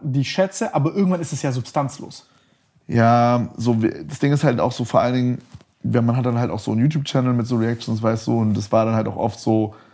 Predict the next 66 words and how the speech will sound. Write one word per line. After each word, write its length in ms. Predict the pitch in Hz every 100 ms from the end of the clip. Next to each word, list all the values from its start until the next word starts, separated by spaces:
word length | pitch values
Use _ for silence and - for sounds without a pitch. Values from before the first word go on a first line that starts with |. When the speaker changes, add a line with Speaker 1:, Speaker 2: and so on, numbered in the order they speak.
| _ _ _ _ _
Speaker 2:
„Ja, 100 | 123
wir 80 | 123
brauchen 200 | 113 131
jetzt 120 | 127
noch 60 | 127
eine, 160 | 113 107
eine 240 | 120 117
Reaktion 380 | 113 107 - 123
für 120 | 113
morgen 380 | 104 110 117 110
oder 220 | 107 104 -
übermorgen“, 600 | 120 113 110 110 117 107
und 80 |
dann 260 | 107 107 104 - _ _ _
Speaker 1:
Reactst 280 | 175 214 -
du 20 |
nicht, 100 | 208
weil 120 | 180
du 80 | 160
willst, 140 | 202
sondern 120 | 175 151
weil 100 | 139
du 40 |
musst? 260 | 139 123 -
Speaker 2:
Ja, 240 | 113 113
dann 140 | 123 123
guckst 240 | 120 -
du 40 |
dir 60 | 123
halt 120 | 127
auch 80 | 117
manchmal 260 | 120 117 113
einfach 120 | 110
so 60 |
ein 80 | 113
Video 200 | 113 113
einfach 180 | 104 107
noch 160 | 113 107
on 140 | 107
top 200 | 131 -
an, 220 | 123 113
weil 100 | 110
du 140 | 107 104
halt 180 | 104
so 60 | -
einfach 240 | - 104
denkst, 280 | 101 113 101
„Okay, 180 | - 117
es, 220 | 107 - _ _ _ _ _ _
ich 60 | -
kann 120 | 120
da 80 | 117
funny 240 | 131 120
Sachen 240 | 113 117
zu 140 | 110 110
sagen“, 280 | 110 110 107
und 240 | 101 - _ _ _ _ -
dann 180 | 113
haben 120 | 107 107
wir 80 |
ein 40 | 101
Video 140 | 101
für 140 | 98 101
morgen 260 | 101 104
so 100 | 104
mäßig. 440 | 107 104 - -